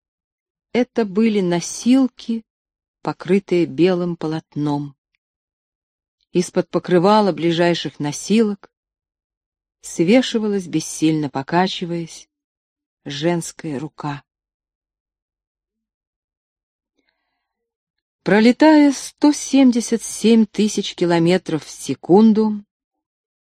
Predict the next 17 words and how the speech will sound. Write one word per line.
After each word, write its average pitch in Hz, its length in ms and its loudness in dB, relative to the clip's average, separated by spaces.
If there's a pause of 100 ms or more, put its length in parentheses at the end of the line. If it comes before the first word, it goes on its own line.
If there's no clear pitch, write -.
(240)
Гея 208 520 4
случайно 196 600 -2
встретилась 165 680 -4
на 156 100 -6
своем 156 440 -4
пути 190 520 -4 (640)
с - 160 -12
метеоритом. 165 880 0 (1300)
Эхо 208 560 2
радара 175 680 2
обнаружило 156 600 -2
его 156 260 0
на 160 80 -2
расстоянии 165 680 0
девяносто 160 540 -2
тысяч - 380 -6
километров. 160 720 -2